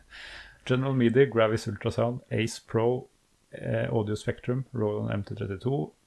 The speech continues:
Sound Blaster, Sound Blaster seksten, eh, Sound Blaster A V trettito og Sound Blaster Pro. <laughs> Så en godt utvalg der. Og input devices er mouse, keyboard og Gravis gamepad og analog joystick.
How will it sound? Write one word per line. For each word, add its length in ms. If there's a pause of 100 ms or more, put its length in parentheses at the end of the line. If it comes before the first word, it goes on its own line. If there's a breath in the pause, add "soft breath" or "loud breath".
Sound 240
Blaster, 340
Sound 180
Blaster 200 (100)
seksten, 460 (280)
eh, 100
Sound 200
Blaster 260
A 120
V 140
trettito 420
og 220
Sound 160
Blaster 220
Pro. 360
<laughs> 60
Så 220 (1000 loud breath)
en 260 (160)
godt 400 (800 loud breath)
utvalg 400
der. 280 (100)
Og 460
input 300
devices 480
er 280
mouse, 400
keyboard 440
og 160
Gravis 440
gamepad 720 (180)
og 240 (140)
analog 420 (160)
joystick. 640